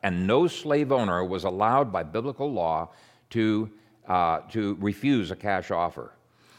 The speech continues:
But to do that would make Philemon look bad and would make Paul look like the one who has the really generous heart, and he's a friend of Philemon. He doesn't want that.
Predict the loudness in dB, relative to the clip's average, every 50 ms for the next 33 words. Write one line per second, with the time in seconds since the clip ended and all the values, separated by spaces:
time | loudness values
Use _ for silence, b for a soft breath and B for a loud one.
0 | b b b b -4 -4 -2 -4 -4 -2 0 0 2 2 0 0 0 0 0 0
1 | -2 -2 -2 -4 -8 -14 -20 -20 _ _ _ _ _ _ _ _ _ _ _ -2
2 | 0 0 2 2 4 4 4 2 0 -2 -10 -20 b b b b b b b -18
3 | -2 0 0 2 4 4 6 6 6 6 4 4 2 -2 -2 -4 -2 0 2 2
4 | 4 2 0 -2 -4 -6 -8 -8 -10 -14 -16 -18 _ _ _ _ _ _ 0 0
5 | 2 4 2 2 2 2 2 2 0 -2 -6 -12 -16 -4 2 4 6 6 6 6
6 | 4 4 2 0 0 0 -2 -2 -2 -2 0 -2 -2 0 2 4 4 4 4 2
7 | 2 2 2 2 2 2 0 -2 -4 -4 0 0 2 2 2 0 -2 -2 -2 -2
8 | 0 0 -2 -2 -2 0 2 2 4 4 2 2 0 0 0 -2 -2 -6 -4 -2
9 | 0 2 2 2 2 2 0 -2 0 -2 -2 -2 -2 -2 -4 -4 -2 -2 -2 -2
10 | -2 -2 -4 -2 0 0 0 0 -2 -4 -6 -6 -6 -10 -16 B